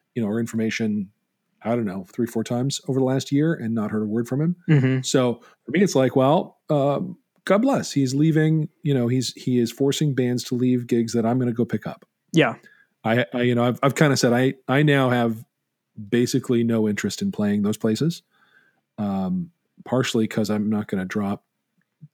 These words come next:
Speaker 1: dates that I have on the books, um, at places,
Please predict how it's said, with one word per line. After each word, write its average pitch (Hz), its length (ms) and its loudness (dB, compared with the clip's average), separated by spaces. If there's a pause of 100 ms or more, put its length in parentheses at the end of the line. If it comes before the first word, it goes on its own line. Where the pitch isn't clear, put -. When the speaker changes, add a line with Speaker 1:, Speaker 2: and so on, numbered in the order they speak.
(140)
Speaker 1:
dates 101 300 -2
that 101 100 -2
I 104 80 0
have 104 140 -2
on 98 80 0
the 98 60 -2
books, 98 480 -4 (540)
um, 175 480 -6 (600)
at - 260 -6
places, 101 420 -4